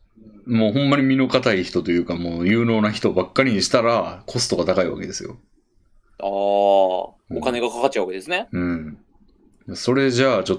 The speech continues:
Speaker 1: と金がかかりすぎってことで、コストダウン、コストダウンってや-、やれなくなると、競争力がなくなるわけですよね。
Speaker 2: はい。
Speaker 1: だから、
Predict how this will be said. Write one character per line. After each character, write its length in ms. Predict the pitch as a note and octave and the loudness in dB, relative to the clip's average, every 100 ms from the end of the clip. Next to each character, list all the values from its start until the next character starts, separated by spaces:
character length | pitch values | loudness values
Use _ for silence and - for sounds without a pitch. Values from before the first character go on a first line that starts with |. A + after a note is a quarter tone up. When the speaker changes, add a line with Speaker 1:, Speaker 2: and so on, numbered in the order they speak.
| - | -4
Speaker 1:
と 420 | D2+ D2 A1 - | -6 -6 -8 -12
金 220 | - G2+ | -2 0
が 80 | F#2+ | 0
か 80 | F#2 | 0
か 100 | G2+ | 0
り 80 | G2+ | 0
す 160 | - | 0
ぎ 100 | G#2 | 0
っ 20 | G#2 | 0
て 240 | - F#2+ | -2 0
こ 100 | F#2+ | 2
と 100 | G#2+ | 2
で、 140 | A2+ G2+ G2 | 2 0 -4
コ 160 | G#2 G2+ | -2 -4
ス 100 | - | 0
ト 160 | G2 | 0
ダ 140 | G2 G2 | 2 0
ウ 80 | |
ン、 80 | F2+ | -2
コ 140 | F#2+ F#2+ | -2 0
ス 80 | |
ト 100 | G#2 | 0
ダ 100 | G2 | 2
ウ 100 | G2 | 0
ン 20 | F2 | -2
っ 60 | - - _ _ _ - - - - - - - | -10 -20 _ _ _ -20 -20 -20 -20 -20 -20 -12
て 80 | - | -2
や-、 200 | G#2 G#2 - - - - | 0 0 -4 -16 -20 -10
や 240 | - G#2+ | 0 2
れ 140 | A#2+ A#2+ | 2 2
な 140 | A#2+ | 0
く 100 | A#2 | 2
な 140 | A#2 A#2+ | 0 2
る 120 | A2+ | -2
と、 640 | A2 E3+ E3+ G2+ D#2+ - _ _ | 0 2 2 0 -2 -8 _ _
競 140 | - A#2+ | 0 0
争 200 | A#2+ A2 | 2 2
力 160 | F#2 | 0
が 80 | F2 | 0
な 100 | E2+ | -2
く 80 | F#2+ | 0
な 80 | F2+ | 0
る 100 | F2+ | 0
わ 60 | |
け 100 | D#2+ | -2
で 80 | E2 | -8
す 100 | - | -10
よ 80 | - | -12
ね。 160 | C2+ - _ _ - | -14 -16 _ _ -4
Speaker 2:
は 160 | G#2 F2+ | -4 -4
い。 100 | - _ _ - _ - - - - - - - _ - | -12 _ _ -20 _ -20 -20 -20 -20 -20 -20 -20 _ 0
Speaker 1:
だ 80 | |
か 60 | F#2+ | 2
ら、 480 | F2+ F2 E2+ E2 | 2 2 0 -2